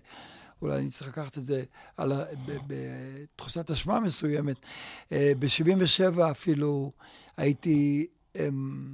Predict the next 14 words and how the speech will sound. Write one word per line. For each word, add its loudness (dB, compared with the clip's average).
זה -2
סיפור 4
מורכב, 10
אבל 0
הייתי, 4
אה, -4
תרמתי 8
תרומה 6
לא 8
מבוטלת 4
לניצחון 4
שלו 6
על 8
פרס, 4